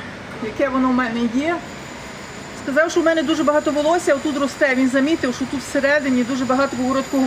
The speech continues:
волосся. І отут треба було зняти. Ото все тоненьке треба було зняти, бо тут в мене ще багато росте. Все, от, розкажу вам все вдома.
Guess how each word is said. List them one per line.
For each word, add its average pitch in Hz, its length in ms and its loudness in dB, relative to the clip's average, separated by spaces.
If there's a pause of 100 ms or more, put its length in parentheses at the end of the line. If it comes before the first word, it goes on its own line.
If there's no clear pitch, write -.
волосся. 247 420 2
І 226 100 0
отут 320 280 2 (680)
треба 269 260 2
було 262 340 4 (140)
зняти. 233 640 2
Ото 202 280 0
все 247 200 0
тоненьке 285 520 0
треба 233 280 0
було 240 220 0
зняти, 220 540 0
бо 208 60 -2
тут 277 160 -4
в 262 40 -4
мене 262 240 2
ще 247 180 0
багато 220 480 0
росте. 180 360 -6
Все, 196 120 -4 (220)
от, 240 100 -4 (440)
розкажу 233 380 -4
вам 220 120 -6
все - 140 -10
вдома. 170 260 -4